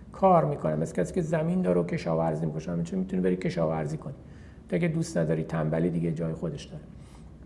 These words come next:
پس دوستانی که تحصیل کرده هستید و الان دستتون به دهنتون می‌رسه، اگر می‌خوایم فرزندان خودمون رو نجات بدیم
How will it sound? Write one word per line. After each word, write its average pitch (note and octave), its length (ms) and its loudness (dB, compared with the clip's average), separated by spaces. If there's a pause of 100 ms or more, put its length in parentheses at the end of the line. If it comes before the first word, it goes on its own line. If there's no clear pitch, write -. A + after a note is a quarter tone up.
(320)
پس - 160 -14
دوستانی G3 500 6
که E3 200 6
تحصیل D#3+ 440 2
کرده D#3+ 380 4
هستید D3+ 320 0
و - 20 2
الان D#3 540 0 (800)
دستتون E3+ 420 0
به - 80 2
دهنتون - 420 2
می‌رسه، D#2+ 320 0
اگر F2+ 240 4
می‌خوایم E2 320 0
فرزندان D#2+ 680 2
خودمون D#2+ 360 -2
رو D#2 80 -2
نجات D#2 460 -2
بدیم E2 320 0